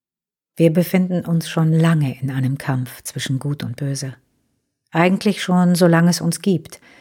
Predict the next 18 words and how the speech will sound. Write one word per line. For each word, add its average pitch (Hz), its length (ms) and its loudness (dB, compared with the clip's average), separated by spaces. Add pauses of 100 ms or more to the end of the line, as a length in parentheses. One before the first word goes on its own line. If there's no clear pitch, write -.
(140)
denn 180 140 4
unser 180 260 6
freier 180 540 2
Wille 160 340 4
ist 143 220 -10
es, - 300 -10
der 135 160 -6
sich 127 180 -10
hier 156 300 0
in 143 100 -2
jeder 165 380 0
Sekunde 156 560 0
unseres 135 400 -4
Lebens 143 560 -2
auf 143 120 -8
einer 151 220 0
Gratwanderung 131 880 -4
befindet 131 560 -4